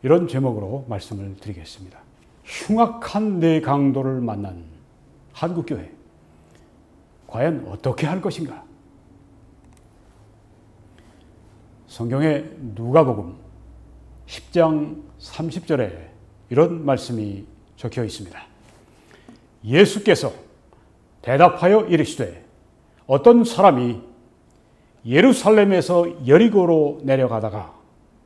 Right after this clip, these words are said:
강도를 만나매, 강도들이 그 옷을 벗기고 때려 거의 죽은 것을 버리고 갔더라. 네, 여러분이 잘 아시는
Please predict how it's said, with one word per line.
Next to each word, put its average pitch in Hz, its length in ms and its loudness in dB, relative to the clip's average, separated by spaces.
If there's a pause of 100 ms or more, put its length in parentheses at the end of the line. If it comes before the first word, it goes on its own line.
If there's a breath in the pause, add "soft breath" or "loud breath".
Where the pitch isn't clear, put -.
(540)
강도를 160 1000 -2
만나매, 123 680 -2 (1120)
강도들이 175 760 4
그 220 280 2
옷을 156 540 0 (480 loud breath)
벗기고 180 720 0
때려 180 340 6 (580)
거의 214 640 8 (420)
죽은 240 360 2
것을 110 400 -4 (1160)
버리고 127 800 -2 (300)
갔더라. - 640 -14 (960)
네, 120 180 -6
여러분이 143 280 -6
잘 147 160 -2
아시는 123 540 -6